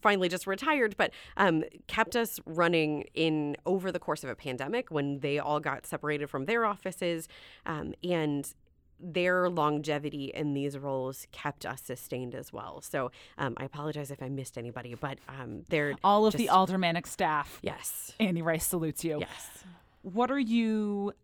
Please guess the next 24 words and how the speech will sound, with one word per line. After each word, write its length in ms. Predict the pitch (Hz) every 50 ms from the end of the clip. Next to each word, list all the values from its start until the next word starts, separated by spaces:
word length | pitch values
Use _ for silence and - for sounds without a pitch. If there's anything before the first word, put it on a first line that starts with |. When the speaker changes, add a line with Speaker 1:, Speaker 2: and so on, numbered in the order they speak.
| _ _ _ - -
Speaker 2:
absolutely 680 | 190 202 - - - - 214 180 196 202 - 190 185
going 220 | - 175 175 175
to 160 | 165 - - 165
miss 320 | 160 160 170 202 220 -
about 280 | 285 247 277 277 - -
this, 440 | 311 311 339 - - - - - - -
and 120 | - 185 180
what 120 | 180 185
are 40 | 180
you 120 | 175 175 -
absolutely 720 | 160 165 - - - 190 160 170 160 - 170 160 131 - _ -
not 560 | - 151 160 160 160 165 170 165 - - -
going 200 | - 165 131 123 -
to 100 | - -
miss 220 | 110 95 - -
about 260 | - - - - -
this? 440 | - - - - - - - 254 - - - - - _ _ _ _ _ _ _ _ _ _ _ _ _ _ _ _ _ _ _ _ _ _ _ _ _ _ _ _ _ -
Speaker 1:
I 80 | 160 175
am 180 | 185 190 190
going 280 | 170 185 185 180 180 185
to 80 | 175 180
miss 220 | 180 160 151 -
my 100 | 160 135
colleagues. 640 | 131 - - 143 135 135 123 123 127 131 - - -